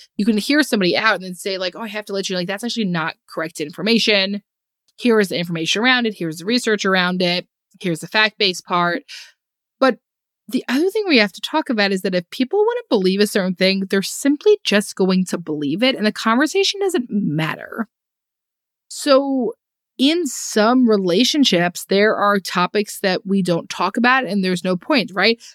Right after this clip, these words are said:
I think over the past, how long ago was two thousand sixteen? Um, yikes, a really long time ago now, right? The past seven years,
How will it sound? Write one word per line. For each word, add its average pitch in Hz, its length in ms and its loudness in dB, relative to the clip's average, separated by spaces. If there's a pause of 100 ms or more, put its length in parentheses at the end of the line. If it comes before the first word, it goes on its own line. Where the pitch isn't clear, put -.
(160)
I 247 220 2
think 220 200 -4
over 202 280 0
the 190 120 0
past, 196 520 -2 (1080)
how 214 200 -6
long 269 160 4
ago 247 120 4
was 220 120 4
two 240 80 2
thousand 214 180 4
sixteen? 233 440 2 (280)
Um, 220 300 4
yikes, 202 560 -4
a 214 60 -2
really 233 160 0
long 233 160 0
time 294 180 0
ago 226 180 0
now, 175 160 -4
right? 208 140 -2
The 262 60 -2
past - 480 -4
seven 262 340 2
years, 208 460 2